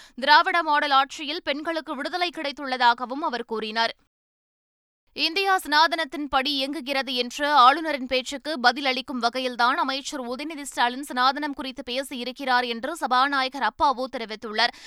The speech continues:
நெல்லையில் செய்தியாளர்களிடம் பேசிய அவர், சனாதனம் ஒரு குறிப்பிட்ட பிரிவினருக்கு மட்டுமே ஆதரவானது என்றும், எல்லோருக்கும் எல்லாம் என்ற சமூக நீதி அரசு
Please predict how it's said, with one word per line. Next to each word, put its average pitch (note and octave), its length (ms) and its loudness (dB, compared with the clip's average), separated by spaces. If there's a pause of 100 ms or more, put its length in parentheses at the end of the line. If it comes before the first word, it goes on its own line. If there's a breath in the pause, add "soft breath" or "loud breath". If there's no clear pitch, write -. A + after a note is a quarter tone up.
(160 loud breath)
நெல்லையில் E4 440 -4
செய்தியாளர்களிடம் C#4 800 0
பேசிய B3 340 -4
அவர், C4+ 260 -2
சனாதனம் C#4 500 -2
ஒரு D4+ 180 -6
குறிப்பிட்ட D4 460 -8
பிரிவினருக்கு C#4 600 -6
மட்டுமே B3+ 500 -4
ஆதரவானது B3+ 680 0
என்றும், A#3+ 400 -6 (200 loud breath)
எல்லோருக்கும் F4 680 -4
எல்லாம் D4 360 0
என்ற C#4+ 380 -6
சமூக D4+ 440 -4
நீதி C#4+ 340 -6
அரசு C4 400 -2